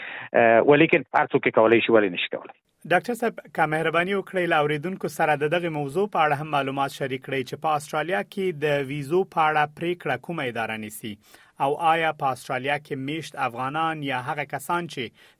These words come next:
Speaker 2: دلته په دولتي یا غیر دولتي ادارو کې کار کوي، آیا دوی کولی شي له خلکو سره د ویزو په ترلاسه کولو کې مرسته وکړي؟
Speaker 1: اه، منیب صاحب، د ویزو تصمیمونه دفتر د امیګریشن نیسي.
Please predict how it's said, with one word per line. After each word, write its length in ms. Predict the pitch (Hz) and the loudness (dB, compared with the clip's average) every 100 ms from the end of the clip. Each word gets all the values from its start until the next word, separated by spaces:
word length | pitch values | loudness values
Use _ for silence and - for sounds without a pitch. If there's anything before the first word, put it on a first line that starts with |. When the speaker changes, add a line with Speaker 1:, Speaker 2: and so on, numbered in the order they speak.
| 147 | -2
Speaker 2:
دلته 320 | 170 - 151 | -2 0 -2
په 140 | 147 | -2
دولتي 640 | 131 135 131 127 - 170 170 | -4 -2 -2 -6 -6 -8 -2
یا 140 | 143 | -2
غیر 300 | 123 156 151 | 0 0 0
دولتي 460 | 131 131 127 - 147 | -2 -4 -4 -6 -10
ادارو 320 | 131 131 135 | -6 -6 -6
کې 140 | - | -8
کار 280 | 147 170 170 | -8 -2 0
کوي، 360 | 156 165 143 131 _ _ _ - | 0 -4 -2 -6 _ _ _ -8
آیا 260 | 175 170 | -4 -2
دوی 240 | 147 160 175 | -2 -2 -2
کولی 460 | 170 160 180 165 | 0 0 0 -2
شي 260 | 147 165 156 | -6 -10 -8
له 100 | 139 | -6
خلکو 380 | - 151 147 139 | -2 -2 -2 -6
سره 280 | 151 143 | -4 -4
د 80 | 135 | -2
ویزو 400 | 127 117 113 139 | -6 -6 -6 -8
په 120 | 139 | -8
ترلاسه 400 | - 120 117 - | -8 -6 -6 -8
کولو 340 | 131 135 160 156 | -8 -6 -6 -8
کې 240 | 156 139 - _ _ - | -10 -12 -12 _ _ -10
مرسته 380 | 135 143 147 156 | 0 2 2 -2
وکړي؟ 340 | 151 151 175 240 _ _ _ _ _ _ _ - | -4 -4 -8 -8 _ _ _ _ _ _ _ 0
Speaker 1:
اه، 200 | 127 127 | 6 6
منیب 300 | 127 131 147 143 | 6 4 2 4
صاحب، 160 | 160 139 - - | 6 6 2 -8
د 120 | 131 | 2
ویزو 380 | 123 120 113 156 | 4 4 6 6
تصمیمونه 800 | 156 139 - 123 127 147 147 139 _ _ _ - | 6 2 2 0 4 6 6 6 _ _ _ 0
دفتر 360 | 110 - 156 | 2 4 2
د 100 | 147 | 4
امیګریشن 720 | 131 113 113 107 110 101 139 113 | 6 6 4 4 4 4 2 0
نیسي. 440 | 92 - - - | -4 -10 -16 -20